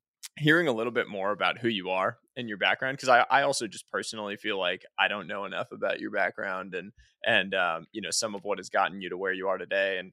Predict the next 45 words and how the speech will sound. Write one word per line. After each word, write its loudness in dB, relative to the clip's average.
obviously -2
you're 0
a, 0
you -2
know, 6
amazing -4
entrepreneur, -2
and -2
you're 2
also 4
an -2
amazing -4
creator. -2
And -10
so 2
I 2
wanna -2
dig -6
into, -6
uh, 2
dig 2
into -4
a -2
bunch -2
of -10
that, -2
but 0
would -2
love 0
to -12
just -6
hear, 0
you 0
know, -2
w-, -8
what 6
has -2
kind 0
of, -6
like, -4
created -4
your -4
map 0
of -10
reality, -4